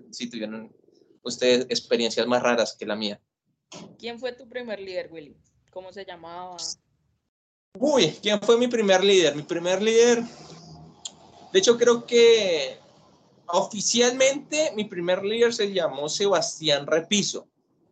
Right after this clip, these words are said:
Speaker 1: ¿sí? Que fue el líder de la célula, pero ese líder duré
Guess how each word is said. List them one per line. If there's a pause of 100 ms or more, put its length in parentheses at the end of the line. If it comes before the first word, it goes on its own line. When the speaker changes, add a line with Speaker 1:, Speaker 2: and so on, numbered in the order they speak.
Speaker 1:
¿sí? (680)
Que
fue
el
líder
de
la
célula,
pero
ese
líder
duré